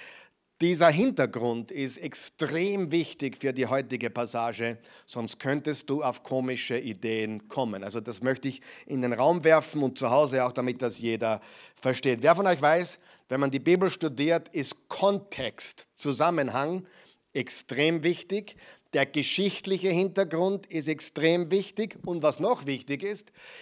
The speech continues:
ist die ursprüngliche Zielgruppe. Der Hebräerbrief ist natürlich für uns heute in Wien-Vösendorf oder in Amstetten, egal wo du bist,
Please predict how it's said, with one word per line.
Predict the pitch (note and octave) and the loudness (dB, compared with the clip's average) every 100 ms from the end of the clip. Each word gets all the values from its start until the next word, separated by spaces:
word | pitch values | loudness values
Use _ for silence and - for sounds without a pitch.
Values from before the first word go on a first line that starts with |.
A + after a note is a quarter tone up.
| - | -10
ist | - F3 - - | -2 0 0 -4
die | F3+ G3 | -6 -6
ursprüngliche | G#3+ A3+ A3 - - F3 F#3 F3+ F#3 F#3 F#3 F#3 | 4 6 6 2 -2 2 2 4 0 0 -2 -2
Zielgruppe. | - A#3 A#3 - A2+ G#2 - G#2 - - - - - | -6 -2 -4 -4 -6 -6 -8 -12 -14 -20 -20 -6 0
Der | |
Hebräerbrief | C#3 E3 D#3 G#3+ A#3+ G3 G#3+ G#3+ E3+ | 2 2 2 2 2 2 0 0 -4
ist | - F3 - | -6 -6 -2
natürlich | E3 - G#3+ B3 A3 - | -4 -4 -4 -2 -2 -2
für | F#3+ | 0
uns | F#3 E3 | 0 0
heute | D3 F3+ F#3 F#3+ | 2 2 0 -2
in | F#3+ D#3+ D#3 D#3 - | 0 -2 -2 -6 -14
Wien-Vösendorf | B2+ F3 F#3+ - F3 G3+ F#3 F#3 E3+ F#3+ C#3+ | -2 0 0 0 0 0 -2 0 0 0 -2
oder | C#3+ D3+ | 0 0
in | D3 | 0
Amstetten, | D3+ C#3+ - F#3 - F#3 | -4 -4 -2 -2 -2 -6
egal | D3 D3 F3+ | -2 0 0
wo | D3+ | -2
du | C#3 | -4
bist, | C3 F#3+ G#3+ - | -4 -4 -4 -8